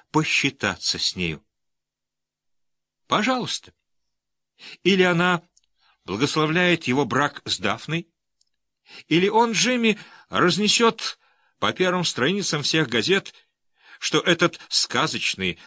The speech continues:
праведный, отдающий себя служению человечеству фонд Бетси Каллингем против лейкемии — не что иное, как ширма,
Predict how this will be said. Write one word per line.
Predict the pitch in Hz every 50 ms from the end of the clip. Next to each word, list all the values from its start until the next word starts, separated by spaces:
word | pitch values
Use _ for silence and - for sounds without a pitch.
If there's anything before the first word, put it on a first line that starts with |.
| _ -
праведный, | - - 135 151 175 147 127 90 92 92 92 87 82 - _ _ _ _ _ _ - - -
отдающий | - 135 117 110 139 147 160 190 208 190 - - - 190 180
себя | - - - 147 135 170 175 180 175
служению | - - 160 160 135 120 175 190 175 165 165 165
человечеству | 160 - - 135 135 147 180 180 - - - - - 143 147 123 - - - - _
фонд | - - - 139 170 180 175 165 156 - - - - - _ _ _ _ _ _ _ _ _ -
Бетси | 92 90 82 90 156 175 165 - - - - - -
Каллингем | 185 - - 160 185 208 202 196 170 139 156 175 170 165 156 - _ _ _ _ _ _ _ _ _ _ _ _ _ -
против | - 139 156 160 160 - 143 - -
лейкемии — | 123 135 143 - - 135 143 147 156 156 151 147 143 135 _ _ _ _ _ _ _ _ _ _ _
не | - 78 92 113
что | - - - 127 123 127
иное, | 135 143 160 160 151 147
как | - - 135 131 - -
ширма, | - - - - - 165 170 160 127 104 98 101 95 87